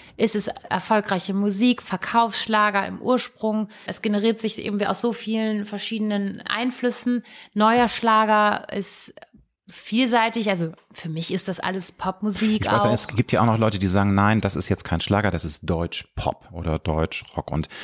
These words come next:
Speaker 2: klar, es gibt, finde ich, da schon, äh, verschiedene Facetten. Natürlich gibt es auch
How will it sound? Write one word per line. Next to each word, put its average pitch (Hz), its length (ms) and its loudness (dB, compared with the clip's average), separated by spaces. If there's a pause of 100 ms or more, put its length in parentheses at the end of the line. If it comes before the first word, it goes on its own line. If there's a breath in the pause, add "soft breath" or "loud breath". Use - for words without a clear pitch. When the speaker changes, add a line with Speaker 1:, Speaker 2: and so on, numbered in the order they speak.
(100)
Speaker 2:
klar, 107 180 2
es - 120 -6
gibt, - 200 -8
finde 131 240 0
ich, - 100 -8
da 110 100 0
schon, 139 540 2
äh, 107 260 0
verschiedene 107 880 0
Facetten. - 800 0 (480 loud breath)
Natürlich 113 520 0
gibt - 220 -2
es - 200 -2
auch 107 320 0